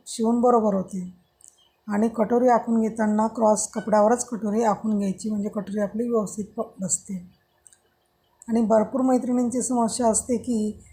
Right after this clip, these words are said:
कटोरी वाढूनसुद्धा कमी पडते, तर का कमी पडते नक्की समजून घ्या.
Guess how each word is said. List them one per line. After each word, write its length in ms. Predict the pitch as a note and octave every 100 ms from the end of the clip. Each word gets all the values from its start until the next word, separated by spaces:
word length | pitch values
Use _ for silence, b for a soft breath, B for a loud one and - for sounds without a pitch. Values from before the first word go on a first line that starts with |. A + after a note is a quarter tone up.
| b b b -
कटोरी 380 | A3+ B3 A#3 B3
वाढूनसुद्धा 640 | A#3 G#3+ A3+ A3 G3+ A#3
कमी 280 | A#3+ C4 A#3
पडते, 380 | A3 G3 G3+ F#3+
तर 160 | - A#3
का 200 | B3 B3
कमी 280 | B3 G#3
पडते 420 | G3+ G#3+ F#3+ G#3+ G#3+ G#3+ _ _ _ _ _ _ _ _ _
नक्की 320 | A3+ A3+ A3+ A3+
समजून 420 | A#3+ G3+ G3 G3
घ्या. 180 | F#3+